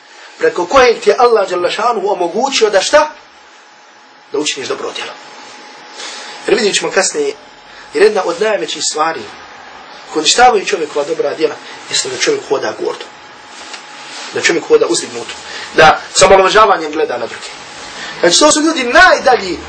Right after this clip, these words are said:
od Allahovog beričeta i od Allahovog hajra. Međutim, draga braćo, ovdje da spomenemo jednu stvar.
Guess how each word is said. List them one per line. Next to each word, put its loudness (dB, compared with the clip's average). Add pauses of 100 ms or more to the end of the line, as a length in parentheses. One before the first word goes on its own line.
(100)
od 4
Allahovog 4
beričeta -2
i -4
od 0
Allahovog -2
hajra. -14 (1160)
Međutim, 2
draga 2
braćo, -2 (1600)
ovdje 4
da -2
spomenemo 0
jednu 2
stvar. -8